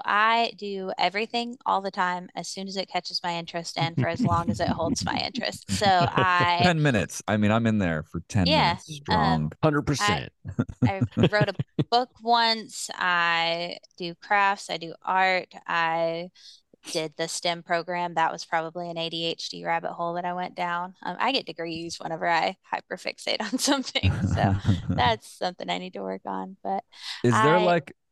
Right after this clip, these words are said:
Speaker 3: is there that, la-, is there larping things happening in Chattanooga and Tennessee? I've never looked down.
Speaker 2: Oh, I'm
Speaker 1: Yeah.
Speaker 2: sure
Speaker 3: Are they,
Speaker 2: there,
Speaker 3: are they
Speaker 2: there
Speaker 3: highly
Speaker 2: are.
Speaker 3: correlated with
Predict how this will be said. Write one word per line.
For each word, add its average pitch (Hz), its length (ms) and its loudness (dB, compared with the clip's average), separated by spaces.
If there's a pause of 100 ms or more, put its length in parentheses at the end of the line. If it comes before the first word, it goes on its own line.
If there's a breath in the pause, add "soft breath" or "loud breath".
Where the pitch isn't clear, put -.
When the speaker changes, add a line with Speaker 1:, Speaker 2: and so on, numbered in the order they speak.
(140)
Speaker 3:
is 123 160 2
there 143 180 2
that, 151 220 4
la-, 113 200 2
is 107 200 -6
there 131 180 2
larping 110 520 -2
things 117 260 0
happening 113 540 0
in 104 280 0
Chattanooga 104 600 0
and 101 160 -2
Tennessee? 101 340 -4
I've 101 140 0
never 101 220 -2
looked 107 280 -4
down. 87 380 -2 (120)
Speaker 2:
Oh, 117 80 2
I'm 104 200 2
Speaker 1:
Yeah. - 80 -4
Speaker 2:
sure 67 240 0 (340)
Speaker 3:
Are 117 120 4
they, 120 180 4
Speaker 2:
there, - 140 -2
Speaker 3:
are 113 180 4
they 113 80 2
Speaker 2:
there 113 80 6
Speaker 3:
highly 117 320 4
Speaker 2:
are. 104 60 4
Speaker 3:
correlated 107 560 2
with 95 260 0